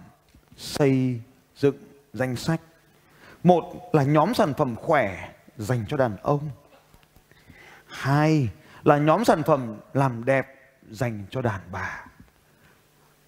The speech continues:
Vì nó là đàn ông, nó lại cô đơn, chưa từng cầm tay phụ nữ bao giờ. Nên nó quyết định xây dựng một danh sách khách hàng tiềm năng là nữ giới, vừa kiếm được tiền, vừa nhỡ đâu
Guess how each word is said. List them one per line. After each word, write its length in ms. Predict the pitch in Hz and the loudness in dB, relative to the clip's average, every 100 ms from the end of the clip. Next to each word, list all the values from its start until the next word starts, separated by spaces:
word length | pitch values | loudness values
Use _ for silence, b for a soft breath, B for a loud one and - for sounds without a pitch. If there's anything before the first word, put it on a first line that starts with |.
| _ _ - | _ _ 0
Vì 640 | 147 127 113 107 107 107 | 4 4 4 2 0 0
nó 180 | 107 175 | 2 2
là 100 | 170 | 4
đàn 180 | 135 139 | 4 4
ông, 380 | 170 220 226 185 - - _ _ _ - | 4 4 -4 -10 -18 -20 _ _ _ -2
nó 120 | 175 | 2
lại 220 | 185 165 - | 2 0 0
cô 200 | 190 185 | 2 4
đơn, 400 | 180 190 190 175 - | 6 4 2 -4 -2
chưa 100 | 196 | 0
từng 420 | 147 123 107 104 - | 0 -2 -6 -10 -6
cầm 240 | 120 101 | -6 -6
tay 260 | 143 165 165 | -4 -2 -2
phụ 140 | 147 113 | -4 -4
nữ 320 | 117 123 170 | -2 -2 -2
bao 220 | 175 160 | -2 -2
giờ. 220 | 123 107 87 - - _ b b b - | -4 -6 -8 -18 -20 _ b b b 2
Nên 340 | 135 123 123 | 2 4 2
nó 100 | 127 | 0
quyết 220 | - 208 | 2 2
định 300 | 165 160 123 - B B | 4 2 0 -14 B B
xây 340 | - 147 135 | 2 4 6
dựng 380 | 123 147 117 113 | 4 2 2 -8
một 120 | 117 - | -10 -6
danh 300 | 113 165 165 | -2 0 0
sách 240 | - 214 - | -2 -2 -2
khách 140 | - - | -2 0
hàng 300 | 151 123 110 | 0 0 0
tiềm 300 | 135 120 107 | 2 2 2
năng 280 | 139 165 175 | 0 0 0
là 100 | 120 95 | 0 2
nữ 200 | 117 160 | 0 2
giới, 480 | 160 139 147 196 294 - B B B - | 2 4 4 2 -2 -8 B B B 0
vừa 240 | 139 107 | 2 2
kiếm 300 | - 131 190 | 2 0 2
được 220 | 175 - - | 0 0 2
tiền, 400 | 127 110 101 90 b b | 2 2 -4 -12 b b
vừa 240 | 113 127 104 | -4 -2 -2
nhỡ 400 | 104 127 135 185 | -4 0 2 4
đâu 360 | 165 165 165 | 2 2 -2